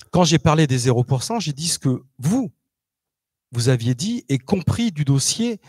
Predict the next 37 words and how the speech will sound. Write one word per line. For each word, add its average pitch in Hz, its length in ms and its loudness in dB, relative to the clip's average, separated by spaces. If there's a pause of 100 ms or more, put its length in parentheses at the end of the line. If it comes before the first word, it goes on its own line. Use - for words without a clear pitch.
(280)
alors 139 260 2
que 151 100 2
j'avais 131 260 2
bien 185 340 0
clairement 208 720 0
stipulé 160 640 0 (360)
que 165 120 4
la 143 160 8
D 175 140 4
D 170 120 2
T 170 120 0
M 151 160 4
avait 127 140 4
fait 117 240 0
ce - 140 -4
courrier 160 580 0 (1000)
et 120 60 -2
que 147 120 2
vous 139 200 2
l'aviez 139 320 4
transformé, 175 680 -2
et 120 100 0
donc 117 200 -2
vous, 156 380 2
donc - 200 -8
maintenant 131 200 -2
je 104 100 -4
vais 104 80 0
le 110 80 -2
dire 196 220 -2
parce - 180 -8
que 131 100 -2
j'aime 110 200 -4
pas 143 120 -4
employer 113 300 -6
ce 101 60 -12
terme-là, 135 320 -4